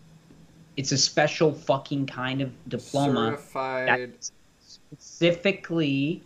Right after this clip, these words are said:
Speaker 1: so that you can take it to other countries and show them that you have a degree.
Speaker 2: Oh, apostille notarized diploma. Offices
Speaker 1: Yes.
Speaker 2: depal dot E D U.
Speaker 1: That's what I said.
Speaker 2: I know, that's what, but it's
Speaker 1: Okay, you got
Speaker 2: a hundred,
Speaker 1: there.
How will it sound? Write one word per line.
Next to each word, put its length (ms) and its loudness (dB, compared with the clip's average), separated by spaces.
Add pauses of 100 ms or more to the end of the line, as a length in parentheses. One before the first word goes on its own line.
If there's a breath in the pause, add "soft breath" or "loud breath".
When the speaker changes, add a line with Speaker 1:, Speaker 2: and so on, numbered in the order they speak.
(280)
Speaker 1:
so 200 4
that 200 2
you 140 -2
can 240 -4
take 280 -2
it 100 -6
to 180 -6
other 220 2
countries 920 -6 (280 soft breath)
and 160 -4
show 360 0
them 460 -4
that 160 -4
you 100 -4
have 220 -6
a 20 -12
degree. 300 -10
Speaker 2:
Oh, 340 0
apostille 1000 -8
notarized 520 -8
diploma. 460 -12 (380)
Offices 320 -8
Speaker 1:
Yes. 180 0
Speaker 2:
depal 360 -8
dot 240 -12
E 40 -12
D 40 -10
U. 60 -10
Speaker 1:
That's 100 -8
what 140 0
I 60 0
said. 300 0 (360)
Speaker 2:
I 80 -6
know, 120 -4
that's 220 -6
what, 220 -10
but 280 -14 (1300 soft breath)
it's 160 -8
Speaker 1:
Okay, 280 0 (140)
you 60 -2
got 60 0
Speaker 2:
a 20 6
hundred, 140 0
Speaker 1:
there. 200 -10